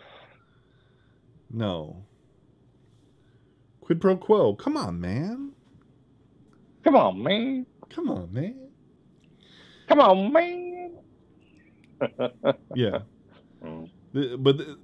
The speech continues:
Speaker 1: <sighs> this is it's a problem. We need to, we need to be like, we, we need more people like Roman Knightley who choose, choose to work instead of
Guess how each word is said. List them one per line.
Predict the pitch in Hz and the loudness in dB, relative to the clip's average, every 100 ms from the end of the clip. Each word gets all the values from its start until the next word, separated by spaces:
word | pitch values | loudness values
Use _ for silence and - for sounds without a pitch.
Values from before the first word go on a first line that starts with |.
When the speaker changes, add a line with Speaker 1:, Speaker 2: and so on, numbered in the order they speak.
| - - - | -20 -20 -18
Speaker 1:
<sighs> | 131 - - - - 143 | -16 -14 -16 -20 -20 -16
this | 131 139 151 185 | -6 -2 2 4
is | 160 143 - - _ - _ _ - _ _ _ _ _ _ _ _ - _ _ _ _ _ _ | 4 4 -4 -16 _ -20 _ _ -20 _ _ _ _ _ _ _ _ -20 _ _ _ _ _ _
it's | 139 170 | -2 -2
a | |
problem. | - 160 117 107 110 139 - - _ - - - - _ _ _ _ - - - - - - | 0 0 0 0 -2 -4 -10 -20 _ -20 -20 -20 -20 _ _ _ _ -20 -20 -20 -20 -20 -16
We | 123 127 135 | -6 2 4
need | 139 147 | 6 4
to, | 143 135 123 123 _ - | 0 -4 -14 -14 _ -2
we | 151 | 2
need | 175 | 4
to | 175 | 2
be | 147 156 | 4 4
like, | 139 131 120 - | 6 2 0 -10
we, | 139 139 | -10 -6
we | 156 | -2
need | 170 185 | 2 4
more | 170 156 | 4 2
people | 175 160 131 | 0 2 2
like | 120 117 | 2 2
Roman | 120 117 110 | 0 0 0
Knightley | 117 113 107 104 | -2 -2 -4 -2
who | 110 107 104 - _ - - _ _ _ _ - | -2 -2 -4 -6 _ -20 -20 _ _ _ _ -8
choose, | - 139 127 131 | 2 4 4 -2
choose | - 160 139 | -2 0 2
to | 131 | 2
work | 123 120 107 - - _ _ - | 6 4 4 -4 -20 _ _ -10
instead | 120 - 123 113 | -8 0 4 4
of | 110 110 - | 2 0 -8